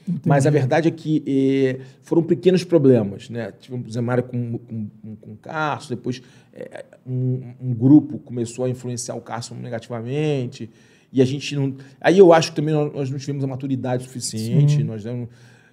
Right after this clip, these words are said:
Speaker 2: éramos jo-, éramos jovens,
Speaker 1: Jovens.
Speaker 2: sedentos por crescer, por evoluir, por conquistar, por vencer, por ganhar dinheiro também, começou a querer crescer, ver a possibilidade real do, porque a gente começou a viver,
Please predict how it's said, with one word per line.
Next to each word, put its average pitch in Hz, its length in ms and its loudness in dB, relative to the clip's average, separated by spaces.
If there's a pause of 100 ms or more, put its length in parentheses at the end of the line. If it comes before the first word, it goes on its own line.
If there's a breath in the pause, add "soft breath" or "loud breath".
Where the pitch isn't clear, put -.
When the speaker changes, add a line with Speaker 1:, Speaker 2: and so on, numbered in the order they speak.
(100)
Speaker 2:
éramos 143 280 4
jo-, 120 220 0
éramos 135 260 4
jovens, 131 500 8
Speaker 1:
Jovens. - 280 -4 (320)
Speaker 2:
sedentos 147 680 2
por 123 180 -12
crescer, 127 480 0
por 131 160 -4
evoluir, 117 480 0
por - 140 -12
conquistar, 135 560 -2
por 127 120 -12
vencer, 127 440 -4
por 139 100 -14
ganhar 123 180 -4
dinheiro 123 440 0
também, 127 280 -2
começou 131 460 -4 (320 loud breath)
a - 60 -14
querer 135 220 2
crescer, 135 760 2 (260 loud breath)
ver 135 180 4
a - 20 6
possibilidade 131 580 0
real 123 380 4
do, 131 140 -2
porque - 360 -18
a - 20 -12
gente - 100 -18
começou 175 220 0
a 165 40 -2
viver, 156 260 4